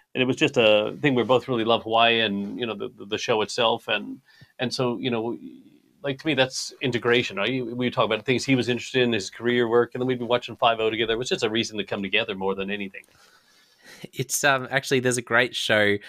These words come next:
Speaker 2: that, uh, my wife and I are watching. My wife, Liz, really put me onto it. I was a bit dubious at first, but it's called Somebody Feed Phil. I don't know if you've come across it on Netflix.
Speaker 1: No.
Speaker 2: Uh, so for anyone who loves food, so we're, we're obsessed with food. Every holiday, anything we do is always food centered.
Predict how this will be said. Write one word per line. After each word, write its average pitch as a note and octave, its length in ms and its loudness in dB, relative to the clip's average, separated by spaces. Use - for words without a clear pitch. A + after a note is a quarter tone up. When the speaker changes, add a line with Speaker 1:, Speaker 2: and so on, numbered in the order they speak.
Speaker 2:
that, G2 500 2
uh, G2 440 4
my G2 180 0
wife F#2+ 320 2
and G2+ 100 -4
I F#2 140 -2
are F2+ 100 0
watching. F2+ 320 -4
My F2+ 100 -6
wife, G2+ 280 0
Liz, F#2+ 260 -2
really F#2 220 -4
put - 240 -14
me F#2 80 -10
onto F#2 300 -6
it. F2 120 -6
I G2 160 2
was G2+ 140 -4
a G2 40 -8
bit F#2 180 -6
dubious F2+ 500 -6
at - 100 -18
first, F#2 400 -4
but G2 80 -2
it's F#2 160 -6
called A#2 260 -2
Somebody G2 520 0
Feed F2+ 400 -8
Phil. G#2+ 400 -4
I - 80 -8
don't G2 60 -4
know F#2+ 40 -4
if - 120 -10
you've F#2 120 -10
come F#2+ 180 -4
across F#2 340 -2
it G2+ 160 0
on F#2+ 160 -6
Netflix. - 640 -6
Speaker 1:
No. B2 280 2
Speaker 2:
Uh, G#2+ 320 2
so C3 380 2
for - 120 0
anyone D#3+ 320 2
who C#3+ 80 6
loves G#2+ 340 4
food, F2 400 0
so G#2+ 140 0
we're, A2+ 260 4
we're A2 340 4
obsessed - 500 -2
with F2+ 120 -8
food. F#2 320 0
Every G2 180 0
holiday, F#2 380 0
anything G2 260 -4
we F2+ 80 -4
do F2+ 160 -2
is F2 140 -4
always F#2 320 -2
food F2 420 -4
centered. F2 480 -6